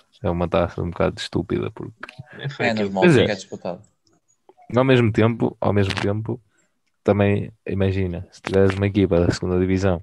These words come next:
Speaker 1: ou, ou alguém da primeira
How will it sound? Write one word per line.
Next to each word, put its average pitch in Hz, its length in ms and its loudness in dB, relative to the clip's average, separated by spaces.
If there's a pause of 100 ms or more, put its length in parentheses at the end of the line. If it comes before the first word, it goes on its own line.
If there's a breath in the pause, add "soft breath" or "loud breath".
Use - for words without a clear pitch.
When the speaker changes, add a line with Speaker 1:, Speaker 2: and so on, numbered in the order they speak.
(600 soft breath)
Speaker 1:
ou, 87 640 -4 (220)
ou 90 180 -6
alguém 92 380 -2
da 92 100 -2
primeira 95 560 -2